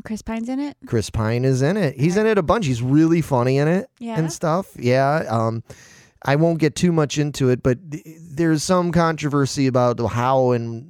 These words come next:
Speaker 2: they brought him back and why and how his character comes back that I'm like, "Yeah, that's the one thing I can kind of get behind," like, people bitching about a little bit. But other than that,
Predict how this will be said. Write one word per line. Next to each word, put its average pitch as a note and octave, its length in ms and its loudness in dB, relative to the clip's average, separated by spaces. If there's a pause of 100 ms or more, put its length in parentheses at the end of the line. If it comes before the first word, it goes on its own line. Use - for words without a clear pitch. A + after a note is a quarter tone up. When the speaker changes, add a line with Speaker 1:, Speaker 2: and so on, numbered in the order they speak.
Speaker 2:
they A#2 140 0
brought A2+ 300 0
him A2+ 160 -2
back G2+ 480 0
and F2+ 280 -6 (520)
why G#2+ 340 2
and G2 420 -2
how A#2 180 0
his G#2 100 -4
character G#2+ 380 -4
comes G2 300 -10
back G2+ 340 -2
that G2 140 -4
I'm G2 160 -6
like, G2 220 -6
"Yeah, G#2+ 680 0
that's B2+ 300 -2
the D#3 80 -2
one B2 220 -2
thing A2+ 260 -4
I G2+ 80 -6
can G2 220 -12
kind A2+ 480 -8
of A#2+ 240 -4
get C3 200 -6
behind," C3 600 -4
like, G#2 300 -4 (360)
people A#2+ 400 0 (180)
bitching C3+ 340 0
about D3 280 2
a D#3 60 2
little D#3+ 220 -2
bit. E3+ 260 0 (640)
But C3+ 140 2
other G#3+ 260 2
than C3 200 -4
that, C#3+ 380 -2